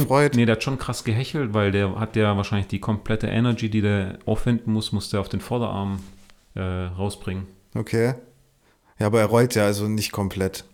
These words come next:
Speaker 2: Er war so am Bergauf bei mir, wo
Speaker 1: Ah,
Speaker 2: ich
Speaker 1: okay, ja gut, dann
Speaker 2: da hustelt der wahrscheinlich.
Speaker 1: Du,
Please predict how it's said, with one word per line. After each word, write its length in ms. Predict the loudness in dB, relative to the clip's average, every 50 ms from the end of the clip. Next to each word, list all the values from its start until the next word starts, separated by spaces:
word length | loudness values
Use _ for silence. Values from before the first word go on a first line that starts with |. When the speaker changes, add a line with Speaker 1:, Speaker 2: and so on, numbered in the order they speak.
| -8
Speaker 2:
Er 180 | -6 -6 -2 -2
war 100 | -2 0
so 140 | 2 2 2
am 140 | 2 2 2
Bergauf 460 | 0 -2 0 0 0 0 0 0 -2
bei 120 | -4 -2 -2
mir, 160 | -2 0 0
wo 40 | 2
Speaker 1:
Ah, 340 | 2 2 2 2 2 0 0
Speaker 2:
ich 60 | -2
Speaker 1:
okay, 320 | -4 -4 -4 -2 -2 0 0
ja 120 | -2 -2
gut, 240 | -2 -4 -6 -4 -2
dann 120 | -2 0
Speaker 2:
da 140 | 0 0 2
hustelt 340 | 0 0 0 0 -2 -2 -2
der 80 | -2 -4
wahrscheinlich. 560 | -4 -4 -6 -6 -4 -4 -4 -6 -8 -10 -16 -20 _ _ -20 -20 -20 _ _ _ _ _ _ _ _ _ _ _ _ _ _ _ _ _ _ _ -12 -10 -10
Speaker 1:
Du, 80 | -6